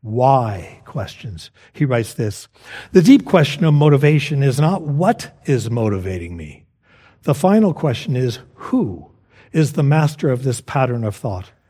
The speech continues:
this pattern of feeling, this pattern of behavior."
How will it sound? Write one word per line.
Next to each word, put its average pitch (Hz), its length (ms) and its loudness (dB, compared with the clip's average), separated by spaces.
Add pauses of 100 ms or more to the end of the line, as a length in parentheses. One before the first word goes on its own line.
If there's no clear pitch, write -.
(920)
this 110 160 -10
pattern 123 360 -2
of 104 80 -6
feeling, 110 520 -6 (680)
this 143 180 -4
pattern 127 400 0
of 113 160 -4
behavior." 107 520 -4